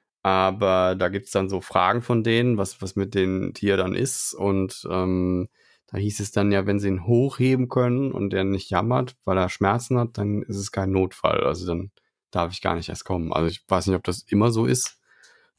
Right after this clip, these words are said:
aber also ich hab auch ein bisschen seltsames Gefühl bei so Notarzt-Tierkliniken.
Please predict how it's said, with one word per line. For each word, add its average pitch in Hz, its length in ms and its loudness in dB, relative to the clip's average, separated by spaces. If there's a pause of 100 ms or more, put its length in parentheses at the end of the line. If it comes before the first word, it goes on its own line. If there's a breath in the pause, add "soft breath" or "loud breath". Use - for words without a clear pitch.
(260 soft breath)
aber 87 460 0 (1500)
also 95 160 0
ich - 280 -8 (160)
hab 113 200 -2
auch 101 100 2
ein 101 120 -4
bisschen 107 280 2
seltsames 104 600 0
Gefühl 107 260 0
bei 101 160 2
so 90 220 2
Notarzt-Tierkliniken. 90 1800 0